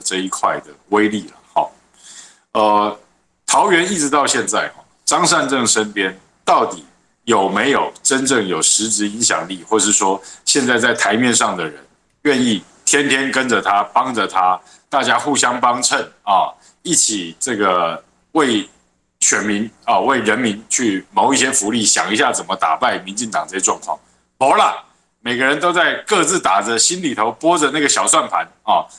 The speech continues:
怎么样对我比较好啊？我去打民进党，网军扑上来咬我怎么办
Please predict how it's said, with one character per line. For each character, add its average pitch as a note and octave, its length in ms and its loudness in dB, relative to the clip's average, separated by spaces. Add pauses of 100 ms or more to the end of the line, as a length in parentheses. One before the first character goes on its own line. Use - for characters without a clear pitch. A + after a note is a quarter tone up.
怎 A2 140 -4
么 B2+ 80 0
样 E3 120 0
对 D#3+ 140 2
我 C#3+ 140 2
比 A#2+ 80 -2
较 A#2 180 2
好 F#2 180 0 (380)
啊？ F#3 140 2
我 D#3 180 2
去 G3 140 -2
打 B2 160 0
民 C3 180 -6
进 D#3+ 160 0
党， F#2 240 -2
网 A2+ 220 2
军 D#3+ 180 0
扑 E3 180 0
上 D#3+ 200 2
来 A#2+ 100 2
咬 A#2+ 180 2
我 A#2 160 0
怎 F2+ 140 -10
么 F2+ 120 -20
办 C#3 140 0